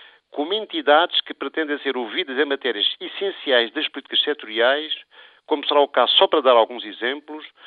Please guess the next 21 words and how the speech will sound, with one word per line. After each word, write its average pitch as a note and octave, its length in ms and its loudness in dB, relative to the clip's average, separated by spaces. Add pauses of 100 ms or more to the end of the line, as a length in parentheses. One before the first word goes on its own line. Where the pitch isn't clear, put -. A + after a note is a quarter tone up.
(200)
do - 160 -14
grau D#3 280 6
ou D#3+ 100 2
amplitude C#3 640 -10
do C#3 100 -12
papel D#3 280 0
do A#2+ 100 -14
Estado G#2 600 0
no B2 180 -18
Serviço B2 300 -10
Nacional G2 300 -8
de - 80 -6
Saúde, C#3 400 -8 (840)
das - 220 2
questões C3 460 2
da B2 100 0
organização B2+ 920 -2 (100)
e C3 100 -12
funcionamento B2 800 -8
dos - 160 -16
tribunais G#2 560 -8